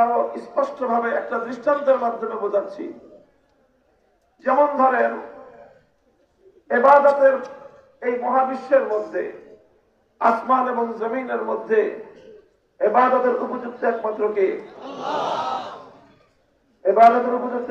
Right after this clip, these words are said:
একমাত্র আল্লাহ। এখন এবাদতের উপযুক্ত যেহেতু একমাত্র আল্লাহ, সুতরাং মাহবুদ হলেন একমাত্র কে?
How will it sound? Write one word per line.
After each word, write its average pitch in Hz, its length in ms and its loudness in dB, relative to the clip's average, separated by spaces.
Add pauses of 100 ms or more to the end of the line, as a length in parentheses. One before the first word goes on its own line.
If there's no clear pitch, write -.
একমাত্র 247 300 -6 (520)
আল্লাহ। - 460 -4 (2250)
এখন 262 340 8 (1500)
এবাদতের 285 480 6 (140)
উপযুক্ত 294 400 -8 (120)
যেহেতু 262 260 4 (120)
একমাত্র 262 340 -4 (180)
আল্লাহ, 226 380 2 (1160)
সুতরাং 269 320 0 (100)
মাহবুদ 254 460 0
হলেন 254 260 -2
একমাত্র 247 280 -8 (120)
কে? 226 120 -2